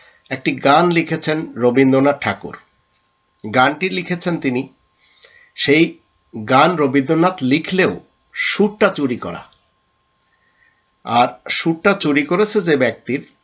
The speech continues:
শিলাইদহর সেই ডাক হর করার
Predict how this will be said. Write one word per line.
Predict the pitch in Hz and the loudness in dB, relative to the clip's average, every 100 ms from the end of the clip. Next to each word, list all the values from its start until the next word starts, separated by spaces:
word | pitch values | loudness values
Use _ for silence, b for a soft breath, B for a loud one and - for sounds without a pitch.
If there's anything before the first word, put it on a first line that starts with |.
| _ _ _ _ | _ _ _ _
শিলাইদহর | - 127 127 156 165 175 170 | -4 0 2 2 2 0 0
সেই | - 147 107 | -2 -4 -4
ডাক | 117 147 165 | 0 0 0
হর | - 160 - | -2 0 0
করার | 147 151 | 2 2